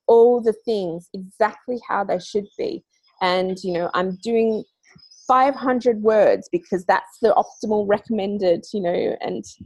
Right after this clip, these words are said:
and you're putting all these caps on yourself and all these limitations on yourself, then it starts to feel stale and it starts to feel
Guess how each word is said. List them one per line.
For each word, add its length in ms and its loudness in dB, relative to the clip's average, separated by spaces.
and 240 2
you're 100 2
putting 260 0
all 140 0
these 200 -2
caps 380 -8
on 120 0
yourself 420 -2
and 120 -4
all 100 -2
these 180 0
limitations 640 -6
on 120 -4
yourself, 380 -4
then 120 -4
it 100 -8
starts 400 -2
to 120 -20
feel 140 0
stale 560 0
and 100 -6
it 100 -12
starts 360 -4
to 100 -14
feel 220 -4